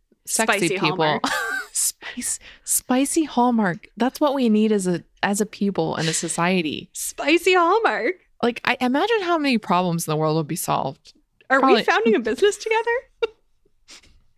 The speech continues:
Speaker 1: <laughs> Forget Tiny Tongs. It's all about the sexy small town lovers. <laughs> Okay.
Speaker 2: I mean, I think we need to find a different name. I'm pretty sure Hallmark is trademarked.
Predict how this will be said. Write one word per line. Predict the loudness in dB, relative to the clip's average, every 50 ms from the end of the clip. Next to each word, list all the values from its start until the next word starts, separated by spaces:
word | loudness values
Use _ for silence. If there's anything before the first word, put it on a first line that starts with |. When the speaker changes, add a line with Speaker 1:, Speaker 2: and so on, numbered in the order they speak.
| -10 -10 -10 -8 -2 0 0 0 0 -2
Speaker 1:
<laughs> |
Forget | -2 -4 -2 0 -2 -4 -4 -6
Tiny | -6 -4 -4 -2 -2 -2 -4
Tongs. | -4 -2 -2 -2 0 -2 -2 -4 -6 -8 -8
It's | -8 -4 -2
all | -2 0 0 -2
about | -2 0 0 0 0 0 0 -2 -2 -4 -6 -10 -14 -20 -20 _ -6
the | -6 -4
sexy | -4 -6 -6 -4 -4 -4 -4 -4 -4 -2 -2 -2 -2
small | -4 -6 -6 -2 -2 0 0 -2 -2
town | -4 -4 -2 -2 0 -2 -2 -4 -4
lovers. | -2 -2 -2 -2 0 -2 -2 -2 -2 _ -8 -8 -6 -8 -12 -12 -12 _ -20
<laughs> | -20 _ _ -20 -14 -8
Okay. | -8 -8 -6 -4 -6 -4 -4 -2
Speaker 2:
I | 0
mean, | 0 0 0 0
I | 0 -2 0
think | 0 0 0 0
we | 2 2
need | 2 0
to | 0 -2
find | -4 -4
a | -2 -4
different | -4 -4 -4 -6 -6 -4
name. | -4 -4 -4 -4
I'm | -6 -6 -8 -8
pretty | -6 -4 -4 -2
sure | -2 -4 -4 -4
Hallmark | -2 -2 -2 -2 -2 -4 -6 -6
is | -6 -6 -4
trademarked. | -2 0 0 0 0 -2 -4 -4 -6 -6 -6